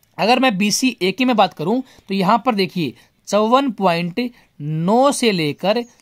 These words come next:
छप्पन पॉइंट नौ तक। बीसीबी की मैं बात करूं तो भाई फिफ्टी सेवन पॉइंट वन से लेकर फिफ्टी नाइन पॉइंट वन तक है। ईडब्ल्यूएस की मैं बात करूं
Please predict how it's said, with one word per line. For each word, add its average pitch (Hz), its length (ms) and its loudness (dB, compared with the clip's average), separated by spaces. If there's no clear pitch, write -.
छप्पन 247 600 -2
पॉइंट 160 540 -4
नौ 165 460 0
तक। 123 220 -6
बीसीबी 202 540 0
की 247 140 -2
मैं 247 120 2
बात 196 160 2
करूं 226 300 -2
तो 208 80 -4
भाई 220 160 4
फिफ्टी 226 440 -4
सेवन 208 520 0
पॉइंट 170 460 -2
वन 165 340 0
से 240 200 0
लेकर 190 440 -2
फिफ्टी 233 440 -4
नाइन 196 520 0
पॉइंट 170 560 -4
वन 165 420 0
तक 151 240 -4
है। 107 200 -14
ईडब्ल्यूएस 254 460 2
की 262 100 -4
मैं 247 140 0
बात 180 180 2
करूं 220 280 -2